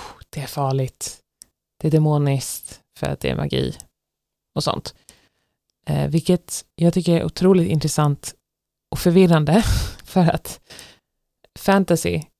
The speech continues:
speciellt när det är magi i, har ju blivit väldigt, eh, big no-no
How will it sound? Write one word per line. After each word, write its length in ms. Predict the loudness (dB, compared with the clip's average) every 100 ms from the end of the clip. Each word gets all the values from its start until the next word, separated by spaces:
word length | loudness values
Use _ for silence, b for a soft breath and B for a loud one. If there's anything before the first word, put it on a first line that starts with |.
| _ _ -14
speciellt 380 | -8 -4 -4 -4
när 100 | -2
det 60 |
är 160 | -2 -2
magi 360 | -4 -2 -2
i, 280 | -2 -4 -4 B B _ _ 0
har 80 | 0
ju 80 |
blivit 400 | 2 0 0 -2
väldigt, 540 | -2 -2 -4 -8 -14 -14 _ _ _ _
eh, 120 | -8 0
big 320 | 2 4 4
no-no 460 | 4 2 0 -2